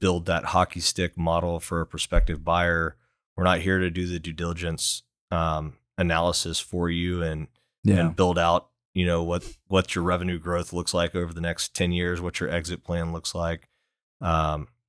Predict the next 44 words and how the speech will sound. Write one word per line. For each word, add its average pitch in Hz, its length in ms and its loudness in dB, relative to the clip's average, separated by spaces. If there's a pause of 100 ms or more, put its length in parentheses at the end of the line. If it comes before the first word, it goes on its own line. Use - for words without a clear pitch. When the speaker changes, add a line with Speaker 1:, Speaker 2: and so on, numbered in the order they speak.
(240)
Speaker 1:
we're 101 100 4
not 98 140 6
here 92 140 4
to 85 80 0
do 82 160 -2
that. 85 280 -2
We're 85 120 -2
here 85 180 0
to 85 100 -2
just 80 400 -4 (300)
connect 85 300 -2
the 87 60 -4
buyers 82 380 0
and 80 100 -6
sellers. 85 360 -4
So 80 280 -2 (240)
Speaker 2:
Mm-hmm. 101 200 2
Speaker 1:
it's 98 100 4
exactly 98 400 4
like 87 300 0
a, 85 200 0
uh, 80 220 -2 (160)
like - 160 -4
a 87 40 -4
real 82 180 -4
estate - 300 -4
play, 90 280 0
and, 85 300 0
and 95 160 0
based 90 300 2
on 87 300 2 (520)
how 95 120 6
much 92 280 4
organization 92 760 2
of 90 100 0
the 85 80 -4
due 85 140 -2
diligence 85 420 -4
documents 82 720 -2 (400)
we 90 100 4
have 90 160 6
to - 80 -6
do, 92 480 0 (440)
uh, 80 440 0